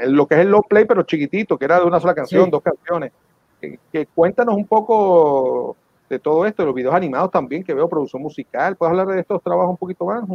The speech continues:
Speaker 1: Eh,
Speaker 2: Sí,
Speaker 1: ¿cómo
Speaker 2: sí.
Speaker 1: te llegó a ti?
Speaker 2: Ve, resulta que yo soy entonces diseñador publicitario, ¿cierto?
Speaker 1: Ujú.
Speaker 2: Mi hermano es productor musical.
Speaker 1: Ah,
Speaker 2: Y mi
Speaker 1: ok.
Speaker 2: primo es productor audiovisual.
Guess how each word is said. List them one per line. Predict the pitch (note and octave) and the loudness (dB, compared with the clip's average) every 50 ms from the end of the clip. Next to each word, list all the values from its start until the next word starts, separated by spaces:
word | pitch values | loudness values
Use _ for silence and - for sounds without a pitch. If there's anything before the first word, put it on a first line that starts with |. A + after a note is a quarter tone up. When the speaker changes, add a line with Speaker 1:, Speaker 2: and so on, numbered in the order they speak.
| C#3+ B2+ _ _ _ _ _ _ _ _ _ _ _ - | -10 -12 _ _ _ _ _ _ _ _ _ _ _ -8
Speaker 1:
Eh, | B2 A#2 A2+ A#2 | -6 -4 -2 0
Speaker 2:
Sí, | A#2 G3 A3+ G#3 | 0 0 0 0
Speaker 1:
¿cómo | - - - | 2 0 2
Speaker 2:
sí. | F#3 | 2
Speaker 1:
te | E3+ D#3+ | 2 0
llegó | D#4 - D#3 D#3 - - | -2 0 -2 0 0 -2
a | - | -4
ti? | G#3 A#3+ A3+ F#3 - _ _ _ _ _ _ _ _ _ _ _ _ _ _ _ _ - | -6 -12 -10 -12 -14 _ _ _ _ _ _ _ _ _ _ _ _ _ _ _ _ -2
Speaker 2:
Ve, | D3 F#3 F3+ | 2 2 2
resulta | F3 F3 E3 - B3+ C4 - C4 | 4 2 0 -2 -4 -4 -4 -4
que | B3 A#3 G3+ | -4 -2 -2
yo | F3 F3 | -2 -2
soy | E3+ G3+ G3+ | -2 -2 -4
entonces | G3+ G3 - G#3 G3+ F#3+ - G#3 G3+ F#3+ F3 D#3+ | -4 -4 -4 -4 -6 -4 -4 -4 -6 -6 -6 -6
diseñador | D#3+ D#3+ E3 E3 D3+ D3+ C#3+ C#3 C3 | -8 -6 -4 -4 -6 -6 -8 -8 -4
publicitario, | - E3+ E3 D#3 C3+ B2+ B2+ - - B2 B2 | -2 -2 -2 -2 -6 -10 -12 -12 -12 -12 -12
¿cierto? | A2+ - F3+ F3+ F3 - - D#3 C#3 - _ _ _ _ _ _ _ _ _ | -8 -4 -4 -4 -4 -6 -10 -12 -12 -14 _ _ _ _ _ _ _ _ _
Speaker 1:
Ujú. | B3+ A#3+ - - - G#3+ - | -12 -12 -12 -10 -12 -12 -4
Speaker 2:
Mi | D3+ F#3 | 0 2
hermano | G#3 G3+ G3+ G3+ G3 F#3+ G3 G3 G3 G3 - _ _ - | 2 4 4 4 4 4 4 2 2 -2 -8 _ _ -8
es | E3 D#3 D#3+ D#3+ D#3 D3+ D3 - - | -4 -2 -2 -2 -2 -4 -6 -10 -12
productor | - - E3 E3+ E3 D3+ - - - D3 C3 | -6 -2 0 2 2 0 -2 -6 -10 -10 -8
musical. | C#3+ D3 D#3 C#3 D3+ C3+ - - - - - _ _ _ _ _ _ _ _ _ _ _ _ _ _ _ _ - _ | -8 -8 -10 -10 -12 -14 -14 -12 -14 -14 -16 _ _ _ _ _ _ _ _ _ _ _ _ _ _ _ _ -20 _
Speaker 1:
Ah, | - - | 0 2
Speaker 2:
Y | - G#3 | 2 2
mi | G#3+ G#3+ | 2 0
Speaker 1:
ok. | - G#2+ B2+ | -4 -6 -4
Speaker 2:
primo | G3+ F#3+ G3 G3 F#3+ F#3+ G3 G3 G3 - - - - _ _ _ _ _ _ _ - | 0 2 2 4 4 2 0 -2 -2 -6 -12 -18 -20 _ _ _ _ _ _ _ -8
es | F#3 D#3 D3+ C#3+ - | -6 -6 -6 -8 -8
productor | - F3 E3 E3 D#3+ D#3 D#3 - - D3 D3 | -4 0 2 2 2 0 -2 -6 -8 -6 -6
audiovisual. | D#3 D#3 D#3+ D#3 C#3+ C3+ C3 - E3+ E3 D3+ B2+ A2+ | -4 -2 -2 -4 -4 -6 -8 -4 -4 -4 -4 -6 -10